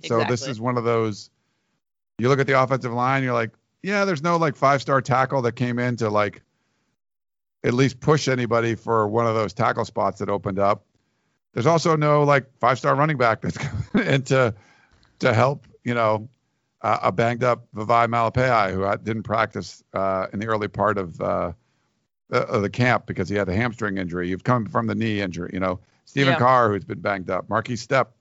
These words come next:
Speaker 1: who's had the, you know, issues. And there's, there's a lot of potential for injuries and missing time and missing practice time. It would have been good to have,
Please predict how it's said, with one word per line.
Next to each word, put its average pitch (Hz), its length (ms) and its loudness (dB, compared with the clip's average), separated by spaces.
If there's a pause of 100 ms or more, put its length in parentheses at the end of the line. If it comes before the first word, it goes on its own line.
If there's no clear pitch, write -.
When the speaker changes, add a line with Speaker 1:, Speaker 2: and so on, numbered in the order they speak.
(400)
Speaker 1:
who's - 140 -4
had 110 180 0
the, 101 240 -4
you 104 80 -6
know, 87 280 -6 (180)
issues. 98 420 -4
And 87 180 -4 (1000)
there's, 117 380 2
there's 131 220 2
a 143 40 2
lot 175 220 4
of 147 160 0 (960)
potential 127 540 0
for 110 300 0
injuries 123 480 -2
and 107 120 -2
missing 120 300 -4
time 113 380 0
and 104 100 -4
missing 113 240 -6
practice 107 320 0
time. 107 340 -2 (400)
It 147 60 4
would 160 100 6
have 170 60 0
been 170 140 0
good 143 260 6
to 123 100 2
have, 110 440 2